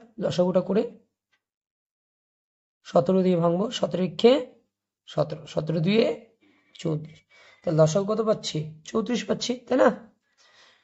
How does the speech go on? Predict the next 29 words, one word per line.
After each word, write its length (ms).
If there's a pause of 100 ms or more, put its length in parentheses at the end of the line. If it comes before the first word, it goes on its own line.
(140)
চৌত্রিশটাকে 520
এখানে 180
লিখে 180
দাও। 100 (760)
এবার 200
সতেরো 300
দিয়ে 160
ভাঙবো, 220 (120)
কত 120
হয়? 200 (100)
দুই। 140 (720)
দুই 200
দিয়ে 160
ছয়কে 300
গুণ 180
করো, 160 (100)
ছয় 160
দুয়ে 220
কত 120
হচ্ছে? 280 (720)
বারো। 220 (920)
বিয়োগ 240
চিহ্ন 240
দিয়ে 160
দাও। 120 (960)
চৌত্রিশকে 520
চৌত্রিশ 320
দিয়ে 160
ভাগ 80